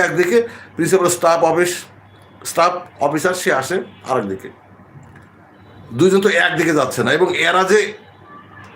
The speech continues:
এক পক্ষ না, এরা যে, এদের মধ্যে যে সমস্যা আছে এটা ক্লিয়ার। এই সেনা প্রধান আবার এই প্রিন্সিপাল স্টাফ অফিসারকে স্যাক করারও উদ্যোগ নিয়েছিলেন, সেটা আবার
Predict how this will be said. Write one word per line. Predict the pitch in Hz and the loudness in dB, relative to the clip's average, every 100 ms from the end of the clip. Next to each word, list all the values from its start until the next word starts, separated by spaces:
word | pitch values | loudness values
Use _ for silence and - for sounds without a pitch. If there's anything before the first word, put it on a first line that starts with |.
| - 196 | -4 -4
এক | 202 | 0
পক্ষ | 196 190 190 123 | 0 2 0 0
না, | 110 131 | 0 2
এরা | 156 175 | 2 2
যে, | 156 - - | 2 0 -4
এদের | 147 165 | -2 -2
মধ্যে | 170 170 | -2 -4
যে | 160 143 | -4 -2
সমস্যা | 175 180 101 | -2 -2 -4
আছে | 104 131 - - - 156 | -4 -8 -12 -20 -6 -2
এটা | 175 - | -2 -2
ক্লিয়ার। | 113 82 - - - - - - - - 175 | -2 -2 -6 -16 -18 -20 -20 -20 -20 -4 0
এই | 214 208 | 2 2
সেনা | 196 185 | 2 2
প্রধান | 165 160 160 | 2 2 2
আবার | 151 156 | 2 2
এই | 160 | 0
প্রিন্সিপাল | 156 151 151 - | -2 0 0 0
স্টাফ | 147 110 | -2 -2
অফিসারকে | 139 139 151 160 - | -4 0 0 0 -4
স্যাক | - - - | -4 -4 0
করারও | 175 185 202 160 | 2 4 2 2
উদ্যোগ | 139 123 104 | 2 0 0
নিয়েছিলেন, | 98 - - | -4 -6 -4
সেটা | 170 175 180 | -2 2 2
আবার | 180 | 2